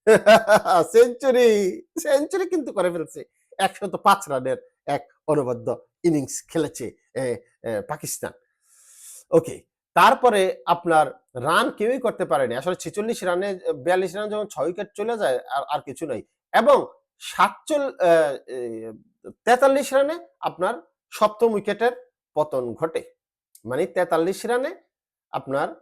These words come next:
সাত উইকেট শেষ। তো সেখানে আর কি করবে বলেন? রান কথা যদি আমি বলি, আপনার হারিস দুই রান, নওয়াজ এর আগের ম্যাচে সেঞ্চুরি করেছিল, তিনি করেছেন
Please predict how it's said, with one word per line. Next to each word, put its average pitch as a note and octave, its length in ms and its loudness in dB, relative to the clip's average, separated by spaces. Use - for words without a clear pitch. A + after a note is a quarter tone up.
সাত A3+ 400 0
উইকেট F3 300 0
শেষ। G3+ 460 -2
তো E3+ 80 -6
সেখানে G#3 420 -2
আর F#3 80 -2
কি A3+ 100 -4
করবে A2+ 280 -4
বলেন? A#2 280 -2
রান E3+ 420 -2
কথা G#3 260 -6
যদি F#3 220 -4
আমি F#3 160 0
বলি, D#3+ 460 -4
আপনার C#3+ 380 -4
হারিস G3 520 -2
দুই F3 260 0
রান, E3 380 2
নওয়াজ E3+ 440 4
এর D3+ 180 2
আগের E3+ 180 2
ম্যাচে E3+ 180 -2
সেঞ্চুরি E3 340 -6
করেছিল, E3 300 -8
তিনি D3 220 -14
করেছেন E3+ 300 -8